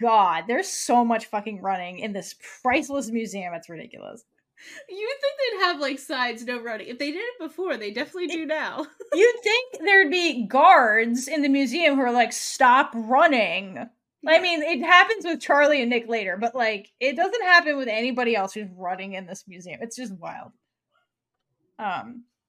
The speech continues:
Speaker 1: okay, and then I have to tell you a story. Okay, so, like, basically, the messengers go to get the teachers, and then they go to run back to Nick and Charlie. So then we cut over to Nick and Charlie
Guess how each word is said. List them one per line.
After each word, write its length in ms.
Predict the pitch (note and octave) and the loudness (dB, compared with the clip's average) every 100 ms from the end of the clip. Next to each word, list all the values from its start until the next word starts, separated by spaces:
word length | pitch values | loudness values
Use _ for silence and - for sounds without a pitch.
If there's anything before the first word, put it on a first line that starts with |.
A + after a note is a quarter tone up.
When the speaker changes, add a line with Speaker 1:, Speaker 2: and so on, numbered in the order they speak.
| _ | _
Speaker 1:
okay, 260 | C4 B3 - | -2 -2 -2
and 140 | D4+ E4 | -2 2
then 100 | D#4 | 2
I 60 | |
have 220 | E4 F4 | 4 2
to 80 | F#4 | 0
tell 160 | F4 D4+ | 0 2
you 120 | C#4 | 0
a 40 | |
story. 320 | C#4 A3+ G3+ B3 | -4 -4 -2 0
Okay, 180 | C4 | 0
so, 160 | - C#4 | 2 2
like, 260 | C4+ A#3+ A#3+ | 2 0 -2
basically, 680 | F4+ F#4+ F4 D#4+ C#4+ B3 - | -2 -2 -4 -2 -2 -2 -4
the 180 | A3+ A#3+ | -6 -4
messengers 600 | B3 C4+ C#4+ D4+ C#4 C4+ | 0 0 0 -6 -4 -4
go 160 | G#3 A#3+ | -2 -2
to 60 | A3 | -2
get 180 | G#3+ | -4
the 60 | G#3+ | -8
teachers, 440 | G#3+ G3 F#3 F3 | -12 -12 -12 -14
and 120 | G3 F3+ | -14 -16
then 100 | F3 | -14
they 140 | F3 | -14
go 200 | - A3 | -8 -6
to 60 | A3 | -6
run 320 | F#3+ F3+ F3 | -6 -10 -10
back 160 | F3+ - _ _ | -20 -20 _ _
to 120 | F#3+ E3+ | -16 -12
Nick 140 | F3+ | -14
and 120 | D#3 F3 | -14 -12
Charlie. 460 | F3+ - - - | -10 -10 -16 -10
So 220 | - A#3+ | -2 0
then 160 | B3 A#3+ | 0 -2
we 100 | B3 | -2
cut 340 | - - G4+ | -4 2 4
over 320 | E4+ D4+ D4 C#4 | 4 2 0 0
to 140 | C#4 | 2
Nick 240 | A#3+ A#3 | 2 0
and 120 | A#3 G3+ | -4 -4
Charlie 680 | G#3+ F#3+ F#3 F3 E3+ F3+ | -2 0 -2 -4 -8 -12